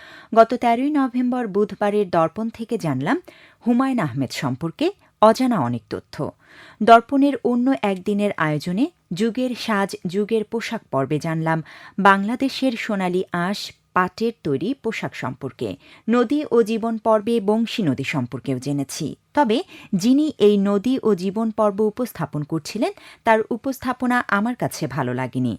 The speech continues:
তার উপস্থাপন শুনে আমার কাছে মনে হয়েছে তিনি নার্ভাস ফিল করছিলেন। তার কথাগুলো কেমন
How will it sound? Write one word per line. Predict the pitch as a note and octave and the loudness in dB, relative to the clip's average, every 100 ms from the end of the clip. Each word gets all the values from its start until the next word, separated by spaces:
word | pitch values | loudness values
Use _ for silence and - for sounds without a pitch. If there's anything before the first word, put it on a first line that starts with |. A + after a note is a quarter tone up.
| - | -2
তার | D3+ C#3 - | -2 -2 -4
উপস্থাপন | F#3 G3+ - G3+ - G3+ | -4 -6 -6 -6 -4 -6
শুনে | - G#3+ G#3+ - | -4 -2 -2 -2
আমার | D#3+ D#3 | -2 -2
কাছে | E3 F3 G3+ | -4 -6 -6
মনে | G3+ A3+ | -4 -4
হয়েছে | G3 C#3 - - G#4 - - - | -2 -4 -4 -8 -8 -10 -20 -8
তিনি | A#3+ A3+ | -2 0
নার্ভাস | G#3+ G3+ G3+ A3+ - - | 2 0 0 -4 -8 -6
ফিল | C#3 | -6
করছিলেন। | - B2+ - C3+ F#2 F#2+ - - - - - | -4 -8 -6 -6 -6 -6 -12 -20 -20 -20 2
তার | A3+ G#3+ | 4 6
কথাগুলো | A3 A3 C#4 D#4+ D#4+ | 6 4 2 0 0
কেমন | D#4 C4 | 2 2